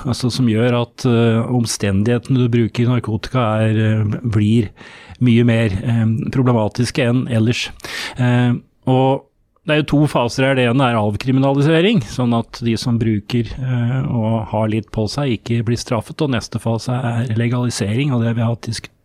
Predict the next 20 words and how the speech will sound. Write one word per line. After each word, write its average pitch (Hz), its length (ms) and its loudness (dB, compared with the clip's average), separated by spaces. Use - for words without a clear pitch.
diskusjon 123 580 -2
om 135 120 2
i 135 100 2
Norge 120 260 0
de 131 60 0
siste 135 320 -2
årene, 143 240 0
er 120 60 0
jo 120 80 2
da 117 140 0
den 139 80 0
avkriminaliseringen 135 1000 0
for 160 160 0
å 170 80 4
gjøre 127 220 2
det 139 120 0
bedre, 120 380 0
gi 127 320 2
et 127 100 -6
bedre 113 380 0